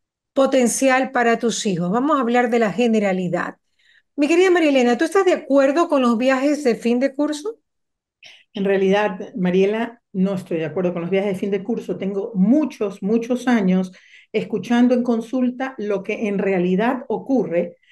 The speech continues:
Speaker 1: Ujú.
Speaker 2: debajo de esta organización, que los padres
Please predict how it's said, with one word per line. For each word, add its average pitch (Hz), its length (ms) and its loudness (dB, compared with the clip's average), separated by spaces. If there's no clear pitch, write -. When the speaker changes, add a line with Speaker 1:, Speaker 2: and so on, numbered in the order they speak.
Speaker 1:
Ujú. 208 320 -2
Speaker 2:
debajo 214 340 0
de 233 60 -6
esta 226 120 -2
organización, 214 800 -2
que 226 80 -4
los 185 180 -4
padres 208 720 -2